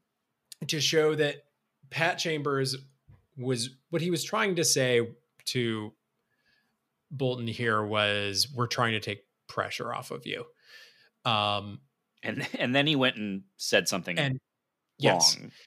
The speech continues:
Speaker 1: So what Pat didn't understand at the time, and now he seems to from his statement, is that you can be saying something, you can have good intentions in this way, and then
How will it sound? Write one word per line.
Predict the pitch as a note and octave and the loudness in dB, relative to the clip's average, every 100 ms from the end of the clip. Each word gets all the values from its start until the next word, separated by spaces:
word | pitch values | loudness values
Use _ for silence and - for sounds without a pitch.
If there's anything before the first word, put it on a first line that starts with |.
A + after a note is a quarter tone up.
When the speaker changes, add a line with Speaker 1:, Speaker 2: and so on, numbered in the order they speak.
| _ _ | _ _
Speaker 1:
So | - - F3 | 2 8 8
what | E3 G#3+ F#3 F3+ | 8 2 2 2
Pat | - G#3 - C#3 | 4 6 6 4
didn't | F3+ F#3 F3+ | 2 2 0
understand | D#3 D3+ C#3 - C3+ C3+ | -2 0 -2 0 0 0
at | C3+ | -2
the | |
time, | - - C3+ A2+ G#2 G#2+ | -10 -6 -2 -2 -2 -2
and | A2 | -4
now | A2+ A#2+ | 0 0
he | A#2+ B2 | -2 -2
seems | - B2 A#2 - | -2 -2 -4 -4
to | A#2 | -4
from | G#2 A#2 A2 | -4 -6 -4
his | A2 G#2 | -4 2
statement, | - F3 C3+ G#2+ A2+ B2+ D#3 - - - - - _ _ - | 4 4 0 0 -2 -2 -4 -6 -10 -20 -20 -20 _ _ 2
is | E3 D3+ | 2 4
that | C3 D3 D3 C#3+ C#3 - _ - | 6 6 8 6 4 -2 _ -10
you | B2 A#2+ E3 A3+ | -6 0 0 2
can | - A3+ D3 | 2 2 2
be | D3+ E3 D#3 | -2 -4 0
saying | - D3+ D#3+ D3+ C#3 C3 | 2 4 2 2 0 -2
something, | A#2+ B2+ A#2 B2 A#2+ A#2 A2+ - _ | -2 -4 -6 -6 -6 -6 -10 -16 _
you | - B2+ | -12 -8
can | C3+ | -4
have | B2 C#3 C3+ A#2 - C3 | -2 0 -2 -6 -12 -6
good | C#3 D3+ | -2 -2
intentions | D#3 C3+ D3+ C#3 B2+ A2+ | -4 -4 -4 -4 -6 -6
in | A#2 A2+ | -8 -6
this | G#2+ - | -6 -6
way, | A2+ G2+ G2 G2+ - _ _ _ _ | -4 -2 -2 -6 -12 _ _ _ _
and | D3+ C#3 | -4 -2
then | C3+ C3+ C3 B2+ B2 A2+ | 2 2 2 -2 -6 -14